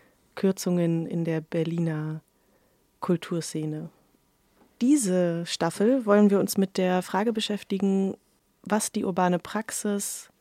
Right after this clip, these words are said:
für ein Potenzial hat, demokratische Strukturen zu stärken und Aushandlungsräume zu schaffen, die wir in der aktuellen politischen Situation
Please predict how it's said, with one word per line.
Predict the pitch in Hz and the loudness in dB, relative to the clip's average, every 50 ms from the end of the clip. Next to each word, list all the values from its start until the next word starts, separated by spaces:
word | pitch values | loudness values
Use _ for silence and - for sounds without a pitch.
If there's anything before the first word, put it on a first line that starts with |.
| _ _ _ _ _ _ _ _ _ _ _ | _ _ _ _ _ _ _ _ _ _ _
für | - - 202 190 | -4 0 2 2
ein | 180 185 | 2 2
Potenzial | - - 185 - - 185 180 - - - 196 202 208 214 214 - - | 0 -2 -4 -4 -2 -2 -2 -2 -2 -2 0 2 2 0 0 -2 -4
hat, | 196 190 185 - - - - - _ _ - | -4 -6 -6 -8 -12 -12 -16 -20 _ _ -2
demokratische | 196 185 185 180 - - 190 190 - 196 - - 185 185 180 | 2 2 2 0 2 0 0 0 0 -2 -4 -4 -4 -4 -4
Strukturen | - - - 190 - - - 269 269 262 254 254 247 240 - | -6 -8 -10 -10 -10 -4 0 2 2 4 4 2 0 -2 -6
zu | - - - 185 185 185 180 | -8 -8 -6 -4 -4 -4 -4
stärken | - - - 190 202 220 226 - - 220 214 214 214 214 - _ _ _ _ _ _ _ _ _ _ _ _ _ | -4 -4 -2 0 0 -2 -4 -4 -4 -2 -2 0 -2 -4 -6 _ _ _ _ _ _ _ _ _ _ _ _ _
und | - 185 185 185 180 175 175 175 175 175 - - - _ _ _ _ _ _ _ - - - _ _ _ _ _ _ _ _ - | -2 0 2 4 4 2 2 0 0 -2 -4 -8 -8 _ _ _ _ _ _ _ -20 -20 -20 _ _ _ _ _ _ _ _ 0
Aushandlungsräume | 185 190 208 - - - 208 196 196 190 190 185 180 180 180 175 - - - - - - 175 175 175 175 175 175 - | 2 2 2 2 0 -2 0 0 0 2 0 0 0 0 -2 -2 -4 -6 -8 -10 -4 -2 0 2 2 2 0 -2 -4
zu | - - 175 | -6 -6 -6
schaffen, | - - 175 170 - - 170 170 165 165 170 170 175 - | -4 -4 -4 -6 -4 -4 -4 -4 -4 -4 -6 -8 -8 -8
die | - 175 170 160 | -8 -8 -6 -4
wir | 180 165 165 160 165 - | -2 -2 -2 -2 -2 -4
in | - 175 170 | -4 -2 0
der | 165 160 156 156 156 165 - - | 0 -2 -2 -4 -6 -8 -12 -14
aktuellen | - - - 180 175 175 170 | -12 -6 -2 0 0 0 -2
politischen | 170 - 175 175 170 - 175 - 175 165 | -4 -4 -8 -8 -8 -8 -8 -8 -6 -6
Situation | 160 160 - - 165 165 - - - 170 165 165 165 165 | -6 -8 -8 -8 -10 -10 -8 -6 -4 -2 0 0 -2 -4